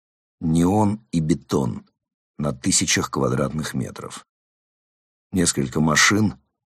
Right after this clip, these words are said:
вентиляторы в стенных нишах, пятна масла и бензина. Марвану пришла в голову мысль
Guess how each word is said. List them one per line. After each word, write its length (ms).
вентиляторы 840
в 80
стенных 540
нишах, 480
пятна 380
масла 580
и 140
бензина. 800
Марвану 540
пришла 400
в 80
голову 380
мысль 420